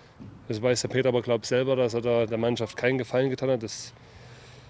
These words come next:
will ich daran nicht festmachen, aber das ist natürlich schwer, wenn du in der zweiten Halbzeit gegen, ja, so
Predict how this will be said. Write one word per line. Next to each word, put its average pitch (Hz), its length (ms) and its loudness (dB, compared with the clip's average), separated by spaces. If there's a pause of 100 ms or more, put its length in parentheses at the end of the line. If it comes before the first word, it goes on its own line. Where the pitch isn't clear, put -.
(220)
will 131 140 2
ich 127 100 2
daran 139 300 6
nicht 139 180 2
festmachen, 147 520 4
aber 131 120 8
das 131 140 2
ist - 20 -8
natürlich 139 300 2
schwer, 135 280 4
wenn 139 120 2
du 131 80 2
in - 20 2
der 127 80 2
zweiten 135 280 2
Halbzeit 135 200 -2
gegen, 127 300 0 (340)
ja, 127 240 0
so 123 320 0